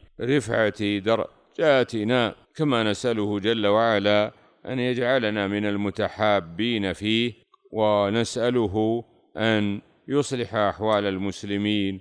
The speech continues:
وأن يبارك فيهم، وأن يبعد عنهم كل ما يؤذيهم،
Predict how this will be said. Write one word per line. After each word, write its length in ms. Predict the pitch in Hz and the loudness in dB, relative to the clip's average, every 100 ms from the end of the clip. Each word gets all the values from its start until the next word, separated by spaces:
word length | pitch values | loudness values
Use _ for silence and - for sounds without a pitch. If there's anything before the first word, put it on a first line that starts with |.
| _ _ - | _ _ -8
وأن 200 | 107 107 | -4 -2
يبارك 600 | 98 104 101 98 - 92 | 0 2 2 0 -2 -4
فيهم، 640 | 107 110 92 101 98 101 - _ _ | -2 -2 0 0 -2 -4 -10 _ _
وأن 580 | 104 104 104 101 95 110 | -8 -2 2 2 2 0
يبعد 480 | 113 135 110 104 101 | 0 0 -2 -2 0
عنهم 680 | 95 101 101 95 104 104 104 _ _ - | 0 0 -2 -2 -4 -4 -8 _ _ -6
كل 360 | 123 123 104 | -4 -2 -2
ما 240 | 104 101 98 | -2 -2 -2
يؤذيهم، 840 | 98 87 95 127 120 110 117 127 | -2 -4 -2 -2 -2 -4 -6 -8